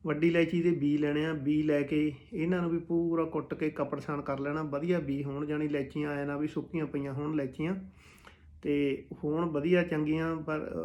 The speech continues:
ਅ, ਜਿਵੇਂ ਹੁੰਦੀਆਂ ਤੁਹਾਨੂੰ ਪਤਾ ਹੀ ਆ, ਚੰਗੀ ਇਲਾਇਚੀ ਹੁੰਦੀ ਆ ਜਿਹੜੀ ਵੀ, ਉਹ ਬੀਜ ਉਹਦੇ ਕਾਲੇ ਹੁੰਦੇ ਆ। ਉਹ ਬੀਜ ਲੈ ਕੇ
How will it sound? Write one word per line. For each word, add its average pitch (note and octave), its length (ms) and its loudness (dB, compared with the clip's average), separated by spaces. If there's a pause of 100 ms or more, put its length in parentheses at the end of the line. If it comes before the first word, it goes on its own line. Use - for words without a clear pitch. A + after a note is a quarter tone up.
(120)
ਅ, - 20 -6
ਜਿਵੇਂ D3+ 280 -2
ਹੁੰਦੀਆਂ D3 480 -2
ਤੁਹਾਨੂੰ D3 240 -4
ਪਤਾ C#3+ 240 -2
ਹੀ D3 40 2
ਆ, D3 60 2
ਚੰਗੀ C#3+ 380 -2
ਇਲਾਇਚੀ C#3 340 -2
ਹੁੰਦੀ C3+ 200 -4
ਆ C3+ 60 0
ਜਿਹੜੀ D3 200 -2
ਵੀ, D3+ 120 0
ਉਹ C#3+ 140 -2
ਬੀਜ C#3 320 -2
ਉਹਦੇ D3+ 140 0
ਕਾਲੇ C3+ 300 -2
ਹੁੰਦੇ C3 220 -4
ਆ। C3+ 80 -8 (200)
ਉਹ D#3 340 -2
ਬੀਜ D3 220 2
ਲੈ C3+ 140 0
ਕੇ F3+ 260 -2